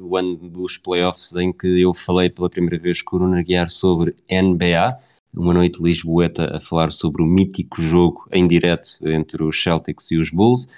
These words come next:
mas nenhuma destas equipas chegou necessariamente longe. Tivemos no Oeste, eh, os Lakers eliminarem Utah Jazz em cinco, Rockets em sete,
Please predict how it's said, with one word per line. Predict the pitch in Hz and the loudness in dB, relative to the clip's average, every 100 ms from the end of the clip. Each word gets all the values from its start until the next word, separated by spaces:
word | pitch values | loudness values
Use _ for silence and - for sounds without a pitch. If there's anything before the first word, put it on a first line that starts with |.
| - _ _ | -20 _ _
mas | 127 110 110 107 104 104 | 2 4 6 4 2 0
nenhuma | 104 117 131 123 107 | 0 4 4 4 4
destas | 104 104 95 92 | 2 -2 -6 -8
equipas | 87 92 - 87 | -8 -8 -6 -6
chegou | - - - 87 87 85 | -6 -10 -4 2 4 4
necessariamente | 90 92 - - - 85 82 82 80 - | 0 -2 -2 -4 -2 0 2 0 0 -2
longe. | 78 90 107 113 131 - - - _ - | 0 4 4 2 -4 -10 -20 -20 _ -4
Tivemos | 110 113 107 110 107 107 104 113 | 0 4 4 6 6 4 2 2
no | 110 113 107 - 101 | 4 4 2 -4 0
Oeste, | 101 101 90 - - - | 2 2 0 -6 -16 -12
eh, | - - | -10 -6
os | 98 85 | -4 -2
Lakers | 98 95 - 82 80 | 0 0 -2 -6 -6
eliminarem | - 85 90 90 87 85 85 | -2 0 2 2 2 0 0
Utah | 87 90 | -2 -2
Jazz | 85 90 80 | -2 -2 -2
em | 82 | -4
cinco, | 82 - 95 87 - _ | -6 -2 -2 -2 -6 _
Rockets | 90 92 - - 87 | -2 -2 -4 -14 -10
em | 82 | -10
sete, | - - 87 - | -8 -8 -8 -10